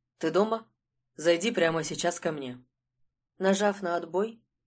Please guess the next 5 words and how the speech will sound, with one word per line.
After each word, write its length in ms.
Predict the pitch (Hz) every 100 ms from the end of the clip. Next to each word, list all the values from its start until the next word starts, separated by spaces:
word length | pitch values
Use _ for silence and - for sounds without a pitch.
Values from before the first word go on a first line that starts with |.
| _
медленно 500 | 180 214 220 240 247
положил 540 | 247 247 240 233 233
мобильный 540 | 220 220 175 170 170 180
на 100 | 175
столешницу. 880 | - 196 156 143 147 139 - 147